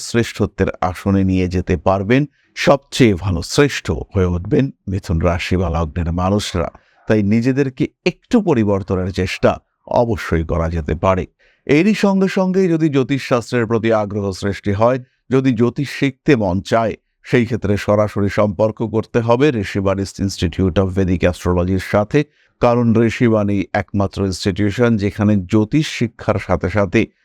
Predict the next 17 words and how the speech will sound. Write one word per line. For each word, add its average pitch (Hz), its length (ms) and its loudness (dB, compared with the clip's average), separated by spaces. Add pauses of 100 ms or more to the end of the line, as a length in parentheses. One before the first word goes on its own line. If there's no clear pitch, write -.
(140)
আমরা 107 300 2 (120)
হস্তরেখা 92 600 0 (100)
বিদ্যা, 95 340 2 (400)
সংখ্যাতত্ত্ব 127 680 0 (260)
এবং 95 120 0 (160)
বাস্তুশাস্ত্র 92 720 -2 (500)
এদেরকেও 131 440 2 (280)
একসাথে - 720 -4 (160)
পড়িয়ে 78 280 0 (100)
থাকি। - 260 -2 (380)
সুতরাং 202 480 2 (200)
জ্যোতিষ 139 320 0 (120)
যদি 143 140 0 (120)
আপনার 107 220 -4 (100)
শিক্ষার 107 360 0 (140)
বিষয় 127 380 0
হয়, 190 180 2